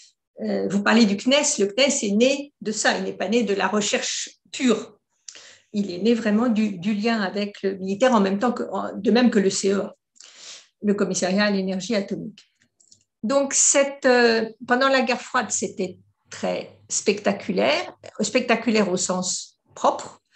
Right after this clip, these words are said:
avec donc ces, ces fameuses missions sur la Lune et l'héroïsme de, de ceux qui ont marché sur la Lune et la médiatisation de ceux qui ont marché sur la Lune.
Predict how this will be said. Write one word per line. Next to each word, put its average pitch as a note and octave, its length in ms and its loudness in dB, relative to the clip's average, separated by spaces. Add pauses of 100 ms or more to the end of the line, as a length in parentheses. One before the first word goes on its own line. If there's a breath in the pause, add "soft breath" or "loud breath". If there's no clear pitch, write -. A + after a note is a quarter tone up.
(280 soft breath)
avec G3+ 540 -4
donc F#3 240 -4
ces, - 320 -6 (380 loud breath)
ces - 220 -6
fameuses G3 720 2
missions G3+ 520 0
sur G#3 220 -6
la G3 120 -6
Lune A3+ 420 4
et F#3 80 2
l'héroïsme G3+ 1040 2
de, F3+ 300 -10
de F3 140 0
ceux G3 200 0
qui G3+ 120 -4
ont F#3 60 -2
marché F#3 280 -6
sur G3 180 -6
la F3+ 140 -4
Lune B3 260 0
et F3+ 60 -2
la - 120 -2
médiatisation G3+ 920 2
de E3+ 100 -2
ceux F#3+ 200 -10
qui - 80 -12
ont F3+ 40 -8
marché F3+ 260 -8
sur F#3 160 -8
la F#3 100 -6
Lune. A#3 240 -4